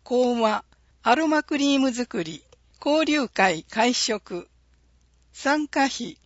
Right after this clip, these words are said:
千六百円。昼食代と材料代。岡山縁結び広場結婚支援セミナーin岡山。結婚支援ボランティアや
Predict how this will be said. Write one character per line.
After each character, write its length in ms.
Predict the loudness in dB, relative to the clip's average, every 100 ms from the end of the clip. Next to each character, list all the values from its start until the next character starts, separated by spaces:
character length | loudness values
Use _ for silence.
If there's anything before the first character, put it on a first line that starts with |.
| _ _ _ -8
千 360 | 0 2 4
六 180 | 4 2 2
百 320 | 0 0 -4
円。 280 | -6 -8 -14 _ _ _ _
昼 240 | -6 -4 -2
食 300 | -2 -2 0
代 200 | 0 0
と 160 | -4
材 300 | -2 -2 -2
料 260 | -2 -2 -4
代。 320 | -6 -8 -12 _ _ _ _ _ _ _ _ _ _ _ _ _ _ _ _ _ _ _
岡 320 | -6 -2 2
山 460 | 4 4 2 0 -4 -4
縁 300 | 0 2 0
結 240 | -2 -4
び 120 | -4
広 360 | -4 -2 0 0
場 240 | 0 -4 -8
結 240 | -4 -2 -2
婚 200 | 0 2
支 140 | 2 0
援 140 | 0
セ 180 | 0 0
ミ 140 | 0 0
ナ 400 | 0 0 -4 -8
ー 80 | -6
in 240 | -4 -4 -4
岡 340 | -8 -4 -2 0
山。 380 | 0 -4 -8 -14 _ _ _ _ _ _ _ _ _ _ _
結 260 | 0 0 0
婚 260 | 0 2 0
支 220 | 0 2
援 220 | 2 2
ボ 140 | 0 0
ラ 100 | 0
ン 100 | -2
テ 120 | 0
ィ 120 | 2
ア 80 | 2
や 280 | 0 -6